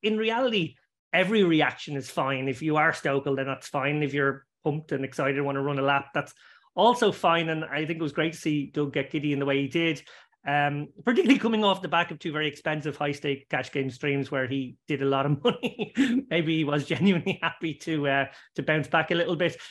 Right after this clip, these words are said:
The big story of the first week was the double bracelet victory, of course, of Chad Eazlage,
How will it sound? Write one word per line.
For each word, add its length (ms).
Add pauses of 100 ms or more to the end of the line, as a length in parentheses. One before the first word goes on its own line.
(260)
The 100
big 320
story 500
of 160
the 60
first 380
week 420 (100)
was 360 (120)
the 560 (220)
double 260
bracelet 580 (120)
victory, 360
of 60
course, 260
of 160 (160)
Chad 320
Eazlage, 500